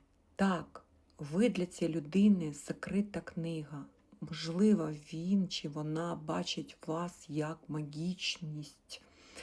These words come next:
В тому сенсі ви можете бути інтуїтивною людиною, закритою людиною, людиною, яку розгадати неможливо, людина, яка щось може приховувати.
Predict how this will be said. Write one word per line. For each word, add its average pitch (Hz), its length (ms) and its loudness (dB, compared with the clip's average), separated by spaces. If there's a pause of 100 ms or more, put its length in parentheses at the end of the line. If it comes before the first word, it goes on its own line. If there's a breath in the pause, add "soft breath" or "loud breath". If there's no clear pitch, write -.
(300 loud breath)
В - 100 -20
тому 175 240 4
сенсі 185 560 -2
ви 165 180 2
можете 180 500 -2 (140)
бути 165 600 -2
інтуїтивною 165 1040 0
людиною, 143 680 -4
закритою 170 760 -2
людиною, 147 600 -4
людиною, 170 580 4
яку 170 540 -4 (440 loud breath)
розгадати 170 880 0
неможливо, 151 720 -6 (480 loud breath)
людина, 170 600 8
яка 156 460 -4
щось - 340 -6
може 160 320 -4
приховувати. 156 1300 2